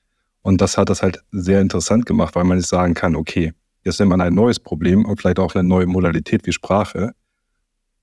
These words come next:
baut dann halt eine Architektur, die dafür geeignet ist und macht sie wieder tief. Und dass am Anfang auch wieder einfache Merkmale ex-, extrahiert werden, zum Beispiel einfach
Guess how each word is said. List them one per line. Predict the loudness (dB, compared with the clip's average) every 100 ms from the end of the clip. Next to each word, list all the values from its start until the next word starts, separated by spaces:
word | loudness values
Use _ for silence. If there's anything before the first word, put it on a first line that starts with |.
| _ _ _ _ _ _
baut | 0 2
dann | 2 2
halt | 0
eine | 0 -2 -2
Architektur, | -4 -4 -2 0
die | 0
dafür | 0 0 -2
geeignet | -4 -2 0 0 0
ist | -2 -4 _
und | 0
macht | 0 2
sie | 0
wieder | 2 2 -2
tief. | -4 -6 -6 -16 _ _ _
Und | 0
dass | 2
am | 2
Anfang | 2 2 0
auch | 0 -4
wieder | -2 -2
einfache | -2 -2 0 -2 0
Merkmale | 0 0 0 0 0
ex-, | -4 -10 -8
extrahiert | -8 -4 0 0 2
werden, | 0 0
zum | 0
Beispiel | -2 -2 -4
einfach | -2 -6